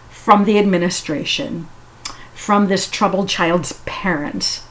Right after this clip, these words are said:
from the parents of the other kids, from the kids themselves. And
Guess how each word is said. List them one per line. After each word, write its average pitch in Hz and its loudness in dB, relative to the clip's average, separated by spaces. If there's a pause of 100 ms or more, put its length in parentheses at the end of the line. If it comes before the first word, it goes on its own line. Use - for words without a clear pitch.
(480)
from 214 2
the 233 6
parents 208 2
of 190 0
the 196 4
other 185 4
kids, 185 0
from 202 2
the 196 2
kids 202 -4
themselves. 180 0
And 175 -4